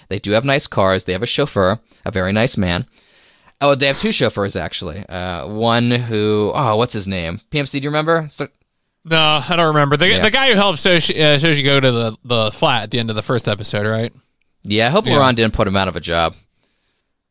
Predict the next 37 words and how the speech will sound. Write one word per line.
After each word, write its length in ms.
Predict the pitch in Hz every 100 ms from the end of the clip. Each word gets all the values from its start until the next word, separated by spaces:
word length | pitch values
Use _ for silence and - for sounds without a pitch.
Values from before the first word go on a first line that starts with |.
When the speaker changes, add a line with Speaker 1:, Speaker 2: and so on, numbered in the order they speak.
| _ _ -
Speaker 1:
That's 120 | -
why 80 | 92
they 100 | 92
gotta 160 | 85
unionize. 760 | 90 110 101 87 85 - - - - _ _ _ _ _ - - _ _ _ _
They 100 | 107
wear 140 | 104 110
fancy 340 | - 127 170
clothes, 400 | 160 123 104 107
the 80 | 110
Heim 180 | 104 101
family. 500 | - 101 95 98 113 - _
They 120 | 127
also 180 | 143 185
have 80 | 170
an 60 |
apartment 380 | 156 170 156 147
in 80 | 123
the 60 |
city, 400 | 117 139 107 87 95 - _ _ _ _ -
but 200 | 151 160
it 100 | -
seems 220 | 220 240
they 120 | 214
don't 180 | 196 190
carry 320 | - 156 156
with 180 | 147 143
them 160 | 135 120
the 100 | 110
values 720 | 107 110 123 120 120 120 113
of 220 | 101 101
an 100 | 101
aristocratic 680 | 95 104 - 107 113 104 101
tradition 640 | - 101 101 - 107 101 92
dating 300 | 101 101 101
back 240 | 95 -
centuries. 760 | - 101 - 127 135 147 -